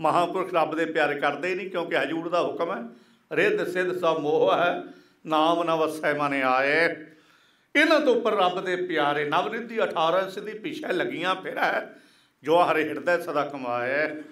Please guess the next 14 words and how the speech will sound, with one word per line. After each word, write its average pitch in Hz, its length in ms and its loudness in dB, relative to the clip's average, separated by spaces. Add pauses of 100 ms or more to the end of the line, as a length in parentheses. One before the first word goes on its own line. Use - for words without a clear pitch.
(480)
ਜੋ 185 200 4
ਗੁਰੂ 285 280 2
ਦੇ 285 160 4
ਸ਼ਬਦ 208 280 0
ਦੀ 220 140 -6
ਕਮਾਈ 180 400 0
ਕਰਨ 180 200 2
ਵਾਲੇ 170 320 2
ਨੇ, 160 360 -2
ਵਸਾਉਣ 165 400 -2
ਵਾਲੇ 165 260 2
ਦੇ 160 120 -2
ਹਿਰਦੇ 143 280 0
ਵਿੱਚ, 247 480 0